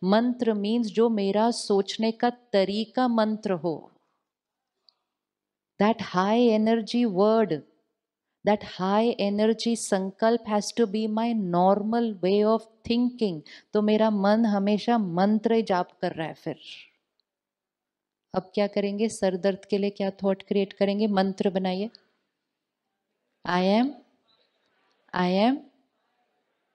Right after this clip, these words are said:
Why this is very important? Because your vocabulary does not just influence you,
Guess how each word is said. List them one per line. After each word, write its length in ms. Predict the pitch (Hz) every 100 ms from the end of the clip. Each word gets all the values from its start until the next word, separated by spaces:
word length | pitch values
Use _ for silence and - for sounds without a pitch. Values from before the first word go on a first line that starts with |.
| _ _ _ _ _ -
Why 280 | 170 185 202
this 180 | 214 -
is 200 | 214 190
very 340 | 190 202 202
important? 600 | 196 196 190 226 247 269 - _ -
Because 360 | 185 196 180 160
your 260 | 180 202 208
vocabulary 840 | 175 - 175 170 165 151 151 151 151 - _ _ _ _ _ _ _ _ _ _ -
does 260 | 175 - 180
not 200 | 190 185 185
just 220 | 175 175
influence 720 | 165 165 175 170 165 - 160
you, 400 | 165 190 175